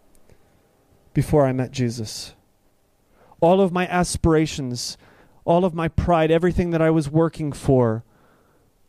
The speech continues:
it didn't make sense in light of all of eternity until I met Jesus. He has completely transformed me in, in, in every way.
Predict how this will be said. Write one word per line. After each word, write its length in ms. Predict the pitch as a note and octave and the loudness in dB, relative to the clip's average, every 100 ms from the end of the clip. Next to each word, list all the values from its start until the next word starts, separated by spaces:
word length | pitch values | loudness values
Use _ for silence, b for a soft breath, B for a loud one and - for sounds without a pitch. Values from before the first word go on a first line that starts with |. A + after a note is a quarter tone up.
| _ | _
it 140 | E3+ D3+ | -2 0
didn't 240 | F3+ F#3 | -2 -2
make 260 | F#3 F3+ - | -4 -4 -6
sense 800 | - F#3+ E3+ B2+ - - - - _ | -4 -2 -2 -4 -12 -14 -14 -20 _
in 160 | E3+ D#3+ | -2 0
light 240 | D#3+ D#3 | 2 2
of 240 | D#3+ C#3 - - | 0 -2 -8 0
all 300 | D#3+ E3+ F3 | 4 4 4
of 100 | D#3 | 0
eternity 640 | D#3 - D#3+ C#3+ A#2 A#2 - b b b | 0 0 0 0 -2 -4 -8 b b b
until 320 | D3 - D#3+ | -2 2 2
I 60 | D3+ | 2
met 180 | C#3+ C3+ | -2 -4
Jesus. 600 | C3+ A#2+ A2 - - - _ _ _ _ _ b b b | -4 -4 -8 -12 -16 -18 _ _ _ _ _ b b b
He 140 | G3+ | 2
has 100 | E3+ | 2
completely 960 | - E3 - - F#3 G#3+ G#3 G3+ G3 E3+ b b | 0 -2 0 2 0 0 0 -2 0 -4 b b
transformed 800 | - F3+ D#3+ - F3 F3 E3+ D#3 | -2 -2 -2 -6 -2 0 0 -2
me 320 | E3 D#3+ D#3 - | -2 0 -2 -4
in, 260 | D#3 C#3 - | -6 -6 -6
in, 180 | D#3+ C#3+ - | -6 -4 -6
in 180 | D3 C#3 | -6 -2
every 340 | E3+ E3+ F3 | -2 0 0
way. 400 | D#3+ C#3 B2 A#2+ | 2 0 -2 -8